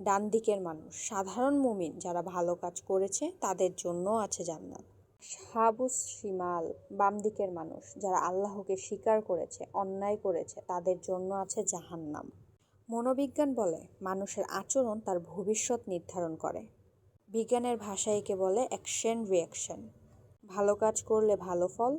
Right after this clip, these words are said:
মন্দ কাজ করলে মন্দ ফল। সূরা ওয়াকিয়া এই সত্যকে আধ্যাত্মিক দৃষ্টিকোণ থেকে তুলে ধরেছে। এবার আসুন জানি সূরা ওয়াকিয়া পড়ার বৈজ্ঞানিক উপকারিতা কী। আধুনিক নিউরোসায়েন্স বলছে,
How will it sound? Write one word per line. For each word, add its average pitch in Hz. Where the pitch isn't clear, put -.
মন্দ 202
কাজ 247
করলে 226
মন্দ 180
ফল। -
সূরা 196
ওয়াকিয়া 190
এই 160
সত্যকে 220
আধ্যাত্মিক 202
দৃষ্টিকোণ 196
থেকে 175
তুলে 185
ধরেছে। -
এবার 254
আসুন 294
জানি 202
সূরা 202
ওয়াকিয়া 190
পড়ার 196
বৈজ্ঞানিক 208
উপকারিতা 175
কী। -
আধুনিক 240
নিউরোসায়েন্স 208
বলছে, 185